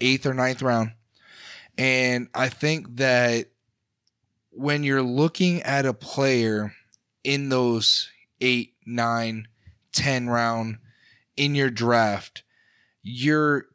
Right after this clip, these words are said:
you're not ex-, y-, you're expecting upside. You know, I, I don't think you're drafting for safety. You're more drafting for the upside. Th-, these are the guys that you're wanting that could make that jump.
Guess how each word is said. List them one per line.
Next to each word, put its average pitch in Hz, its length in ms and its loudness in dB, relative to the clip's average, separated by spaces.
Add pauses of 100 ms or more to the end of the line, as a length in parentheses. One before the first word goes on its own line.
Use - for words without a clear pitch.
you're 139 260 -4
not 160 280 2
ex-, - 460 2
y-, 143 180 -8
you're 143 640 -2 (120)
expecting 165 800 0
upside. 110 480 -2 (360)
You 123 120 -6
know, 120 140 0
I, 127 360 0
I 135 40 2
don't 151 200 0
think 165 220 0
you're 143 120 4
drafting 127 840 -2 (380)
for 131 240 0
safety. 156 720 4 (160)
You're 135 180 0
more 139 260 0
drafting 135 460 0
for 127 140 -4
the 123 60 2
upside. 113 380 -2
Th-, 120 160 -6
these 147 240 0
are 160 60 0
the 151 100 0
guys 127 320 0
that 127 80 -2
you're 127 200 2
wanting 127 500 0
that 120 200 -2
could 135 180 -2
make 120 420 -2
that 110 300 0
jump. 107 300 -4